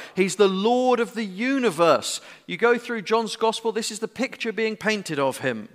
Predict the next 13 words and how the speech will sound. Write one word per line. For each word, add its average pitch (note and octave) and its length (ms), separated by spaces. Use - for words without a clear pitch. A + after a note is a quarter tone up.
He's F#3+ 220
come A3 540
from B3 840
God. F#3 640
He's F#3 180
no A#3 240
ordinary G3+ 400
man. G#3 300
He's G#3 240
the A3 100
Son C#4 500
of A#3 180
God, C#3+ 500